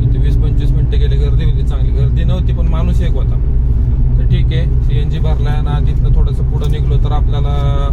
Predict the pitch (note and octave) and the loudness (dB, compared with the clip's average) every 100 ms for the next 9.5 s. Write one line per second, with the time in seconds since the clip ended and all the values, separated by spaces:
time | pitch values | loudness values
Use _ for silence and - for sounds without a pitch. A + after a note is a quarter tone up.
0 | - D#3+ D3 B2 B2 - A#2+ - - - | 0 0 0 0 0 0 0 0 0 0
1 | - - - - - - - - - - | 0 0 0 0 0 0 0 0 0 2
2 | C3 - - - - A#2 - C#3+ D3+ C#3 | 2 0 0 -2 -2 -2 0 0 0 0
3 | - - - - - - - - - - | 0 0 0 0 0 0 0 0 0 0
4 | - - - - - - C3+ - A#2 A#2+ | 0 0 0 0 0 0 -2 -2 0 0
5 | B2+ - - - - B2+ - - - D3 | 0 0 0 -2 -2 0 0 0 0 0
6 | D3 - - - - - - - - - | 0 0 0 0 0 0 0 0 0 0
7 | - - D#3+ - - - - B2 - - | 0 0 0 0 0 0 0 0 -2 -2
8 | - - - - - - - - - - | 0 0 0 0 0 0 0 0 0 0
9 | - - C#3+ - | 0 0 0 0